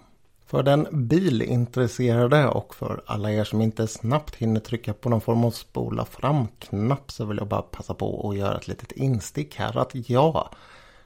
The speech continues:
du hörde rätt på efternamnet. Han hette Skoda eller Skåda, hur du nu vill uttala det.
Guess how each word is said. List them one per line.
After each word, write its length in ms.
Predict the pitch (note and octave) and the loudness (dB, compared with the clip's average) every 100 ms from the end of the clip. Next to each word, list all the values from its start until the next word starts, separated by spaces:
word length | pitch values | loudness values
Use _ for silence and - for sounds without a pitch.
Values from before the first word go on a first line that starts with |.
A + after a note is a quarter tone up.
| - | -20
du 160 | - A2 | -6 -6
hörde 520 | F2+ G#2+ A2+ - A2 - | -2 0 0 2 -2 -4
rätt 500 | - F#2 E2+ - - | -6 -6 -8 -14 -14
på 100 | - | -10
efternamnet. 760 | B2 - - G#2 G#2+ A2 G#2+ - | -10 -12 -8 -4 -2 -4 -6 -4
Han 140 | A2 | -2
hette 320 | A#2+ - G2 - | -2 -2 -6 -6
Skoda 720 | - - A#2 A#2+ - A2+ A2 | -16 -10 -8 -8 -6 -2 -2
eller 140 | G#2 | -2
Skåda, 540 | - - A2+ A#2 G#2+ | -8 -4 -2 -2 0
hur 160 | A2+ A2+ | 0 0
du 120 | A2+ | 2
nu 160 | A2+ G#2+ | 2 2
vill 200 | F#2+ G2 | 0 -8
uttala 680 | - A2 C#3 - G2 G2 A2 | -6 -6 -6 -4 -2 -2 -2
det. 140 | C#3 | -4